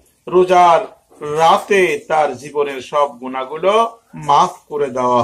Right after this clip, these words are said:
হয়। এই হাদিসটি মুসনাদে আহমদ, বাইহাকি ইত্যাদি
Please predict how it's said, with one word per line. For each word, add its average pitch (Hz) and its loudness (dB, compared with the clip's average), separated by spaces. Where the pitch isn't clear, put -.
হয়। 110 0
এই 170 -2
হাদিসটি 196 -6
মুসনাদে 190 -6
আহমদ, 196 -2
বাইহাকি 190 0
ইত্যাদি 185 -4